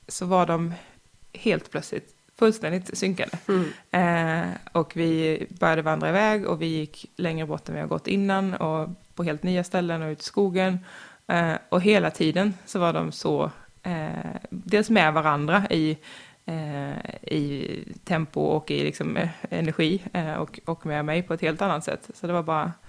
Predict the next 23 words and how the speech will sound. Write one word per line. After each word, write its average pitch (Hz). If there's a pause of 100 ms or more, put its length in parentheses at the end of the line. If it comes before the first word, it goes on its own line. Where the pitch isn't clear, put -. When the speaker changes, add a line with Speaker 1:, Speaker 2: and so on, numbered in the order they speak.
(680)
Speaker 1:
"Jaha, 294 (340)
ja, 262
Speaker 2:
<laughs> 359
Speaker 1:
okej. 302 (280)
Ja, 247
men 277
det, 302 (560)
det 214
blir 269
bra. 294
Då 262
kan 277
vi 294
göra 240
det 247
här 269
då. 359
Bra, 285
toppen. 254 (220)
<laughs> 254
Vi 226
kör 240
på." 254